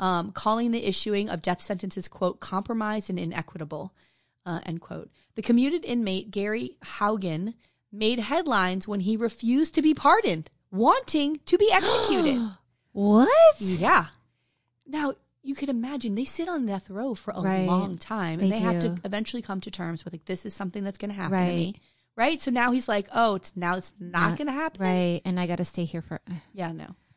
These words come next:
Speaker 2: But,
Speaker 1: So
Speaker 2: I mean, you can't just ask to be killed.
Speaker 1: Well, so here's what, yeah, he does, though.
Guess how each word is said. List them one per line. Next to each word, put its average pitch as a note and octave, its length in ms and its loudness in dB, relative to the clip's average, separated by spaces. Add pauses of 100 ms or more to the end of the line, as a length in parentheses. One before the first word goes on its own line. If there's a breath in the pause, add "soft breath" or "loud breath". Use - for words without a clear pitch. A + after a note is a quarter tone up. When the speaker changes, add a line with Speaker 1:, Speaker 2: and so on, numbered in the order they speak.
(520)
Speaker 2:
But, - 60 -14
Speaker 1:
So G#3 380 4
Speaker 2:
I A3+ 80 4
mean, B3 180 4
you C4+ 80 0
can't C4 240 -2
just - 260 -4
ask F3+ 360 -6 (500)
to - 120 -12
be E3 120 -8
killed. F3 500 -6
Speaker 1:
Well, E3+ 200 -4
so F3+ 260 -10
here's E3 240 -6
what, D#3+ 140 -10
yeah, G3 240 -8 (100)
he D#3+ 140 -14
does, F#3 320 -4
though. - 240 -12